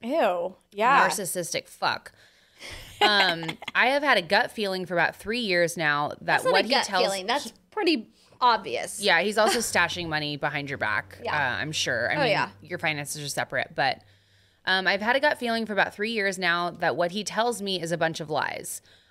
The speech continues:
Speaker 2: I have put all of my goals on the back burner because he works sometimes seven days a week, sixteen-hour days to make money for him and his kids, who are both adults, by the way. My goal has been to travel the world, but he doesn't want to spend the money.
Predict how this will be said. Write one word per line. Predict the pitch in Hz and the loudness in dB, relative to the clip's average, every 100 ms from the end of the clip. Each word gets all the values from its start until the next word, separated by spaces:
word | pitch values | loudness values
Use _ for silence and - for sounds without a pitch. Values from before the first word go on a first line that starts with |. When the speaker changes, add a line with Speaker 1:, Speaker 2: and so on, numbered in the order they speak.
| - | -6
Speaker 2:
I | 190 | -2
have | 190 185 - | 0 -2 -2
put | 226 | -2
all | - 202 | 4 4
of | 254 | 4
my | 302 285 | 2 2
goals | 202 185 180 | 4 4 2
on | 185 | -2
the | 180 | 0
back | 175 175 | 2 2
burner | - 156 147 | 0 -4 -4
because | 156 165 | -4 -4
he | 175 | -2
works | 165 196 - | 0 0 0
sometimes | - 220 202 190 175 | -4 -4 -2 -4 0
seven | 160 165 | 0 0
days | 196 226 | -2 0
a | 226 | 0
week, | 165 165 - | 0 -2 -8
sixteen-hour | - 196 - 214 202 185 180 | -6 -6 -4 -2 0 2 2
days | 165 151 151 | 2 0 0
to | - | -4
make | 170 165 | -2 -4
money | 165 165 | -2 -4
for | 156 151 | -4 -6
him | 156 185 | -6 -2
and | 208 | -2
his | 196 | -4
kids, | - 139 139 - | -2 -2 -2 -6
who | 165 | -2
are | 156 | 0
both | 147 156 175 - _ _ | 2 0 0 -8 _ _
adults, | 170 156 170 - | -10 0 2 2
by | - 139 | -2 -2
the | 117 | -2
way. | 101 98 165 _ _ _ _ - | -6 -4 -6 _ _ _ _ -6
My | 185 | -4
goal | 180 226 254 | 2 2 4
has | 269 240 | 2 2
been | 226 | -2
to | 208 | -2
travel | - 185 202 254 | -2 0 2 2
the | |
world, | 269 180 165 165 | 2 4 4 2
but | 160 | -2
he | 170 | -2
doesn't | 180 180 190 - | 2 0 0 0
want | 165 - | 0 0
to | 165 | -4
spend | - 156 | -4 -4
the | 170 | 0
money. | 220 170 - | -2 -2 -8